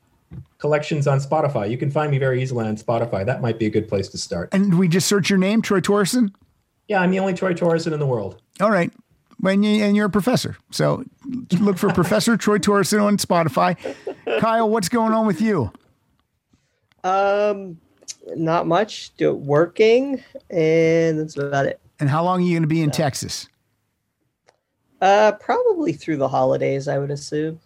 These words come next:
Speaker 2: And y-, through
Speaker 3: Or
Speaker 2: Christmas?
Speaker 3: I think so.
Speaker 2: And you moved down there to join a militia, correct?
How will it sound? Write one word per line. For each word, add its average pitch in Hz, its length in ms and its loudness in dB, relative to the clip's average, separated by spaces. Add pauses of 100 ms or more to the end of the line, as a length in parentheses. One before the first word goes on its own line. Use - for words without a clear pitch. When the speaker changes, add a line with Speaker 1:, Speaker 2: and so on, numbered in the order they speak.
Speaker 2:
And 175 160 6
y-, 185 220 -2
through 160 220 2
Speaker 3:
Or 139 40 2
Speaker 2:
Christmas? - 600 2 (1200)
Speaker 3:
I - 260 -20
think 415 180 -10
so. 151 380 -8 (100)
Speaker 2:
And 165 120 0
you 220 80 2
moved 240 220 0
down 214 240 0
there 202 140 0
to 185 120 0
join 185 280 2
a 170 40 2
militia, 160 600 0
correct? 160 500 -2